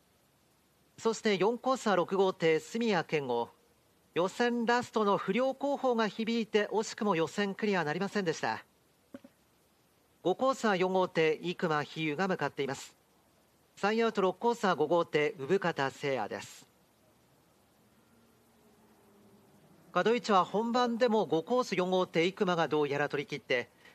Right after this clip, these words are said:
本番でもスロー四艇は一、二、三、六、ダッシュ二艇は四号と二つに分かれました。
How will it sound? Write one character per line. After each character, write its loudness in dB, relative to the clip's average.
本 -2
番 0
で 2
も 2
ス -4
ロ 6
ー 2
四 0
艇 0
は 0
一、 -4
二、 0
三、 -2
六、 -2
ダ 2
ッ -2
シ -2
ュ 2
二 0
艇 2
は 2
四 0
号 2
と 2
二 -4
つ -12
に -2
分 -2
か -6
れ -4
ま -6
し -12
た。 -6